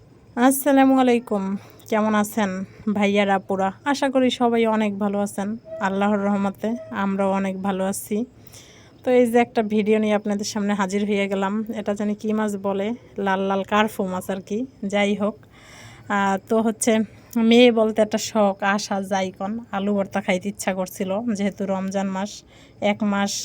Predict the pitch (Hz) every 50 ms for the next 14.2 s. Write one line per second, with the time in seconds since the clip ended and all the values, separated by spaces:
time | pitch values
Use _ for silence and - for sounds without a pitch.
0 | - - - 202 190 190 196 190 196 190 190 196 202 196 202 190 - 190 - -
1 | 196 185 180 - 196 - 208 202 202 202 196 190 214 254 - - - - - -
2 | - - - - 233 214 226 220 247 247 240 233 233 233 233 220 220 220 214 214
3 | 208 202 202 208 208 208 208 - 202 196 220 233 220 208 220 226 214 214 233 220
4 | 220 220 208 202 208 214 214 214 208 - 214 196 190 208 202 202 208 208 208 220
5 | 220 208 208 202 202 202 196 208 214 220 214 208 226 226 240 226 214 214 - 208
6 | 196 196 196 - - - - 208 202 202 202 202 196 196 208 226 - 202 185 190
7 | - - 202 185 - - 190 190 - - 196 180 185 185 233 - - - - -
8 | - - - - - - - - 220 214 202 202 202 196 202 196 190 - - 220
9 | 214 214 220 208 214 - - 214 208 196 - - - _ - _ _ - - -
10 | - _ - - - - - - - - - 240 240 226 214 226 233 233 - -
11 | - 226 214 220 226 226 220 214 220 214 226 208 214 208 240 226 208 202 202 208
12 | 214 220 226 226 - - 226 208 202 196 214 208 214 208 208 208 214 208 208 -
13 | - 220 214 208 202 202 202 208 208 208 - - 208 208 208 202 208 208 - 214
14 | 208 - 214